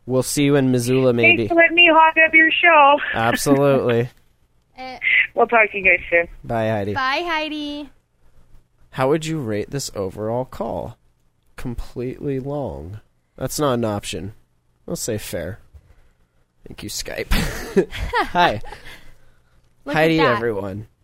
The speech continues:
Speaker 1: So, are, are we going to this thing in Missoula?
Speaker 3: I want to, yeah. It's on Saturday.
Speaker 1: This Saturday?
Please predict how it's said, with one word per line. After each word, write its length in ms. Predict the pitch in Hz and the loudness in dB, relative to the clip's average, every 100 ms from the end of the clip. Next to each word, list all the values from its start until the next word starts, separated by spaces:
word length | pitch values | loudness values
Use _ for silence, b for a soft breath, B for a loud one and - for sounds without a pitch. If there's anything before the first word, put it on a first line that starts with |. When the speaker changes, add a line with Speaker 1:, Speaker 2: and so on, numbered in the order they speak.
| _ _ | _ _
Speaker 1:
So, 280 | - 165 160 | 0 4 6
are, 220 | 156 156 | 6 4
are 120 | 147 151 | 4 4
we 140 | 175 | 4
going 280 | 160 139 160 | 4 4 4
to 60 | |
this 180 | 180 180 | 2 2
thing 160 | 175 175 | 2 2
in 60 | |
Missoula? 420 | 175 160 175 208 226 _ _ _ _ | 2 0 -2 -4 -8 _ _ _ _
Speaker 3:
I 180 | - 381 | -6 -4
want 320 | 359 302 440 - | -4 -6 -6 -10
to, 120 | 415 | -10
yeah. 280 | 392 403 381 | -8 -8 -8
It's 120 | 381 | -8
on 180 | 359 359 | -10 -10
Saturday. 720 | 359 349 370 277 208 208 208 | -8 -8 -8 -8 -10 -12 -6
Speaker 1:
This 160 | - | -4
Saturday? 520 | - 151 147 160 190 | -2 0 2 0 -2